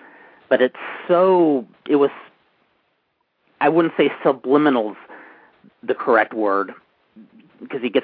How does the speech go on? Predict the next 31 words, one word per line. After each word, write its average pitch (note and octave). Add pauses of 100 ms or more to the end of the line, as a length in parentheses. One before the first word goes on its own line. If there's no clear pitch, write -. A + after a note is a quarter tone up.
see D#3
it, A#2
but B2
it A#2+
was B2+ (180)
so E3 (200)
subtle C#3
that A2
it A2
looked B2+
like A#2+
he A#2+ (260)
just -
crashed C#3
on A#2
his G#2+
ass. A#2 (1040)
And B2
I A#2+
was B2 (140)
so D3
jazzed A#2+
that A2 (360)
in B2
the A2+
third C3+
fall, A2+
he A2+
took -
that A#2
bump. F#2+